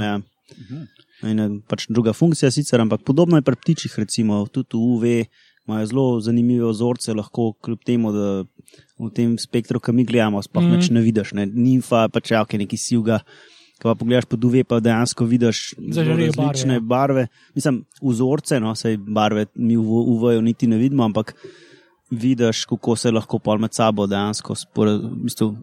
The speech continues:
Speaker 1: signalizirajo, kdo je kdo,
Speaker 3: Mhm.
Speaker 1: in se prepoznajo, kljub temu, da mi mislimo, da je pač ena žva, ampak, ja, ni, ne.
Speaker 3: Mhm, mhm. Saj, recimo, glede teh fluorescenčnih barvah v teh velikih vzhodnoafriških tektonskih jezerah, eh, Tanganika pa Mal-, Malawi,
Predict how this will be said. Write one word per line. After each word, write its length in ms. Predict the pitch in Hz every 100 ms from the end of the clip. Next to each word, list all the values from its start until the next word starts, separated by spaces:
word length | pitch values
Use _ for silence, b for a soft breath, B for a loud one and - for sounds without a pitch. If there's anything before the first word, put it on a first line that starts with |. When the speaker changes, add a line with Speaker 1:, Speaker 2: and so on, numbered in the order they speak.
| -
Speaker 1:
signalizirajo, 880 | - - 120 123 120 131 127 113 110
kdo 200 | 113 120
je 60 | 117
kdo, 220 | - 87
Speaker 3:
Mhm. 100 | 113
Speaker 1:
in 60 | 113
se 120 | 117
prepoznajo, 640 | 123 - 117 127 127 110
kljub 140 | 127 -
temu, 240 | 131 120
da 80 | 117
mi 120 | 123
mislimo, 420 | 123 120 113 104
da 60 | 107
je 60 |
pač 220 | - - - B B
ena 260 | 120 113 120
žva, 180 | 117 123
ampak, 200 | 107 107 - -
ja, 220 | - 110 131 - - 123 -
ni, 200 | 135 117
ne. 180 | 101 -
Speaker 3:
Mhm, 440 | 139 135 175 175 180 175
mhm. 280 | 147 156 160 - _ _ B B B
Saj, 200 | - 214
recimo, 200 | 208 226
glede 180 | 190 214
teh 120 | 214
fluorescenčnih 480 | - 160 202 202 170
barvah 460 | 147 180 160 156 -
v 280 | 139 151 151
teh 320 | - 185 170 - 151 135
velikih 320 | 170 185 151
vzhodnoafriških 580 | 180 175 156 131 147 123
tektonskih 500 | 143 175 160 - 147
jezerah, 420 | 156 127 127 131 - B B B B
eh, 280 | - 147 147
Tanganika 640 | - 160 160 180 190 160 143
pa 160 | 143
Mal-, 380 | 139 139 143 170
Malawi, 460 | 139 127 160 208